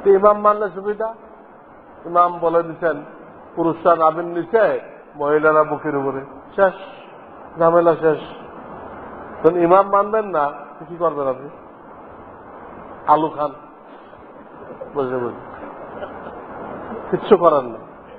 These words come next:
তো তারা কি করছে? বুকের উপর বাঁধছে, মহিলা হয়েছে।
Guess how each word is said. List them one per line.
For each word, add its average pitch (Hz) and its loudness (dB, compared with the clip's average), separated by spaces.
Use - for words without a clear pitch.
তো 151 -8
তারা 170 4
কি 175 -8
করছে? 202 0
বুকের 156 0
উপর 147 4
বাঁধছে, 120 0
মহিলা 147 6
হয়েছে। 107 -4